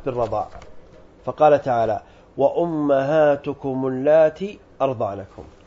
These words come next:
أي وحرمت عليكم أمهاتكم اللاتي أرضعنكم. والرضاع اصطلاحا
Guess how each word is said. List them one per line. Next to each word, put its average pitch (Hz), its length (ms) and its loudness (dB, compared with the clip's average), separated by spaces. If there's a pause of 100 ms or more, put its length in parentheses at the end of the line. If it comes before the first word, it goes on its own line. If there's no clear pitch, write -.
(420)
أي 123 100 -8
وحرمت 131 720 -6
عليكم 139 560 -4
أمهاتكم 151 840 -2 (420)
اللاتي 135 540 -2
أرضعنكم. 107 600 -8 (400)
والرضاع 143 720 6 (120)
اصطلاحا 139 680 0